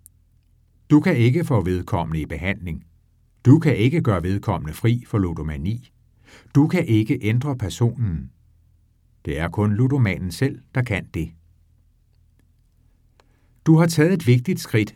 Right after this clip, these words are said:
ved at søge viden, blandt andet i denne bog. Du kan gøre endnu mere ved at præsentere bogen for ludomanen selv, gerne sammen med telefonnummeret på Ludomanilinjen og et behandlingssted.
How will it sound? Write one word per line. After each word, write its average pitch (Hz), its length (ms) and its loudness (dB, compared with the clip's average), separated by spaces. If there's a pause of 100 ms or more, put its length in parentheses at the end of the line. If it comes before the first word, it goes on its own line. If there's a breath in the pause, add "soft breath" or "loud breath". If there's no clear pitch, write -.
ved 110 120 -2
at - 100 -4
søge 90 300 -2
viden, 104 420 0
blandt 76 220 -8
andet 90 240 -4
i 87 40 -2
denne 92 280 -4
bog. 80 320 -10 (800)
Du 98 80 2
kan 104 140 2
gøre 87 220 -2
endnu 107 240 4
mere 95 380 2 (260 loud breath)
ved 135 80 2
at 117 120 2
præsentere 120 580 -2
bogen 104 400 0
for 90 160 -4
ludomanen 80 640 -6
selv, - 300 -6 (560)
gerne 90 460 0 (140 loud breath)
sammen 110 340 0
med 101 100 0
telefonnummeret 98 960 -4 (160 loud breath)
på 104 140 2
Ludomanilinjen 92 1120 -4 (200)
og 127 120 0
et 123 80 2
behandlingssted. 90 840 -4